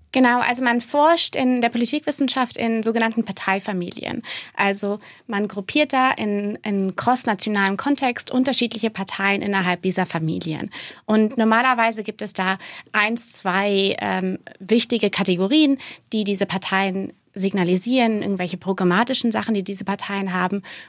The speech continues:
Und mit diesen findet man sie dann in gewissen Parteifamilien.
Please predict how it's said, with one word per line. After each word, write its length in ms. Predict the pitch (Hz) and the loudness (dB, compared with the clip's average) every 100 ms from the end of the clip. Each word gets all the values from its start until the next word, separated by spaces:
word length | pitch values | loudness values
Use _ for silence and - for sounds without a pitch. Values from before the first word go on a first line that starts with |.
| _ | _
Und 420 | - 190 190 - 220 | 0 2 2 -2 -2
mit 200 | 180 233 | -2 2
diesen 400 | 247 240 226 - - - _ _ | 4 4 2 -2 -18 -20 _ _
findet 460 | 208 - 202 202 196 | -18 -2 2 2 4
man 120 | 185 | 2
sie 120 | 180 | 4
dann 140 | 180 170 | 2 2
in 320 | 175 175 175 | 0 0 -2
gewissen 400 | 180 175 - 180 | -2 0 0 -2
Parteifamilien. 960 | - - - 175 175 165 151 143 135 | -4 -6 -4 -4 -2 -4 -4 -6 -12